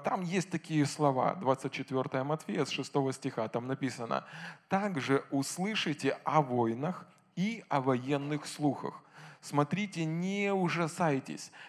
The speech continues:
ибо надлежит всему тому быть, но это еще не конец. И восстанет народ на народ, и царство на царство, и будут глады, моры, землетрясения по всем местам.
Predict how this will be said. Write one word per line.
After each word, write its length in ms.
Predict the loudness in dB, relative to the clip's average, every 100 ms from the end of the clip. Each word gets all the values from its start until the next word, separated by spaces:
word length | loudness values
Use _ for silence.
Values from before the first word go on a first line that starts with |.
| -6
ибо 320 | 0 6 6
надлежит 800 | 6 2 2 0 0 -2 -4 -6
всему 440 | -8 -4 -2 -2
тому 540 | -2 0 0 0 -2 -4 -8 _
быть, 340 | 4 4 4 -4 -18 _
но 220 | 2 2
это 280 | 6 4 4
еще 320 | -2 0 -2
не 120 | -2 -2
конец. 520 | -2 -2 -4 -6 -14 -20 -20 -8
И 60 |
восстанет 520 | -8 0 2 2 -2
народ 340 | 2 4 4 2
на 60 | 0
народ, 320 | 4 2 0
и 40 |
царство 360 | 0 0 0 -2
на 100 | -2
царство, 380 | 0 0 0 -2
и 80 |
будут 260 | -2 -4 -4
глады, 340 | 4 6 6
моры, 320 | 2 0 0 -2
землетрясения 800 | -6 -10 -10 -6 -2 0 0
по 100 | -4
всем 260 | -4 -2 -2
местам. 340 | -2 0 0